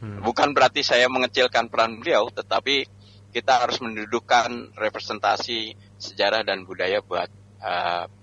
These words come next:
Speaker 2: Bapak M H Sibuan,
Speaker 1: Hmm.
Speaker 2: eh, sehingga kemudian ada beberapa peran tokoh-tokoh lain yang bisa ditempatkan secara sentral di ruang-ruang publik gitu ya.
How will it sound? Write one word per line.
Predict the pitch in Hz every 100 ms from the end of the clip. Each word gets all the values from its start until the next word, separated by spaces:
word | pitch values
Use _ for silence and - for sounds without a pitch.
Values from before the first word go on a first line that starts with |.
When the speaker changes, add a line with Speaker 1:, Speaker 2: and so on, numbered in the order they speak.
| -
Speaker 2:
Bapak | 92 92 92
M | 98 95
H | 87
Sibuan, | 95 87 107 131 - -
Speaker 1:
Hmm. | 107 113 117
Speaker 2:
eh, | 98 92 90
sehingga | 101 98 110
kemudian | 101 98 98 117 123 120 -
ada | 110 107
beberapa | 113 98 104 98 101 110
peran | 110 104
tokoh-tokoh | 98 98 101 104 104
lain | 98 117 110
yang |
bisa | - 98
ditempatkan | 87 - 95 - - 107 120 - - -
secara | - - 104 98
sentral | 95 101 101 120 117 104
di | 95
ruang-ruang | 90 90 92 90 90
publik | 87 85 87 87
gitu | - - 80
ya. | 80